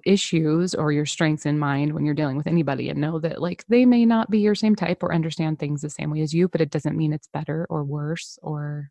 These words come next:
you can just meet that person halfway and know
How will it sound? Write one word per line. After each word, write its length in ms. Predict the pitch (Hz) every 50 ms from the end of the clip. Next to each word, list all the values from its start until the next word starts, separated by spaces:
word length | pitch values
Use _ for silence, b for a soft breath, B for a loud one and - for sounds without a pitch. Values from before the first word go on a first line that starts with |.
| _ _ -
you 120 | 165 151
can 160 | 151 160 156
just 360 | 147 151 147 - - - - 185 - _
meet 240 | 175 170 165 - -
that 160 | - - -
person 280 | - 151 - - 147
halfway 420 | 147 151 - - - - - - -
and 140 | - - -
know 320 | - 113 - - 180